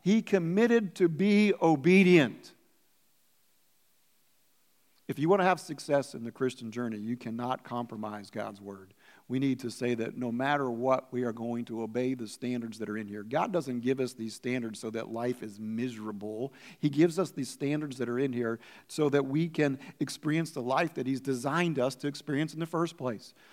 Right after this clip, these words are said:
And I know all of us have experienced when we get away from that, when we don't obey, it leads to destruction. But there's one last thing that Nehemiah is so good at that I want you to understand.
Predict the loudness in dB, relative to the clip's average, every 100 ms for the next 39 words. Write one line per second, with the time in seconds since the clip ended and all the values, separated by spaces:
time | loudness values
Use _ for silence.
0 | -20 -4 0 2 6 8 8 8 6 2
1 | 0 -4 -4 -2 0 0 -2 -2 2 2
2 | 4 2 2 0 0 2 2 -2 -20 -20
3 | _ _ _ -18 -12 -6 0 4 4 6
4 | 6 8 6 6 2 4 0 -4 -20 -8
5 | -2 0 4 4 4 0 -4 -4 -4 2
6 | 2 2 -10 -6 -4 -4 -2 2 4 4
7 | 2 0 -2 -2 0 0 -2 0 0 0
8 | 2 4 2 0 -8 -10 -4 -4 -2 -2
9 | -2 -4 -6 -4 -2 -2 -4 -6 -6 -6
10 | -8 -12 -14